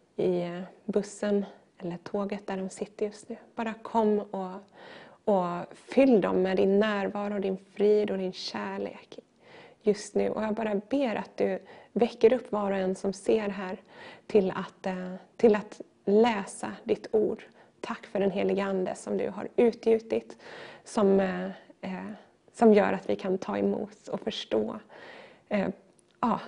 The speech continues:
ta emot och känna din närvaro, din kärlek. Jag tackar dig för att, eh, vi har fått höra vittnesbörd av människor som har känt din kärlek, och det är något som måste upplevas.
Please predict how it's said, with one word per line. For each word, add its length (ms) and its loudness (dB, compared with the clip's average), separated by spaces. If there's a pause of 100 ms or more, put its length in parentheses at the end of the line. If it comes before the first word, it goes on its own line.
(180)
ta 140 2
emot 400 6
och 80 0
känna 640 2
din 320 6
närvaro, 640 0 (160)
din 280 2
kärlek. 640 -6
Jag 140 -10
tackar 340 -6
dig 120 0
för 180 -8
att, 280 -12
eh, 60 -10 (600)
vi 80 8
har 60 6
fått 160 -4
höra 180 2
vittnesbörd 640 0
av 60 6
människor 320 2
som 160 -2
har 60 -2
känt 640 -4
din 200 2
kärlek, 600 -6
och 100 -2
det 180 0
är 60 -2
något 300 -2
som 120 -4
måste 240 -6
upplevas. 680 -12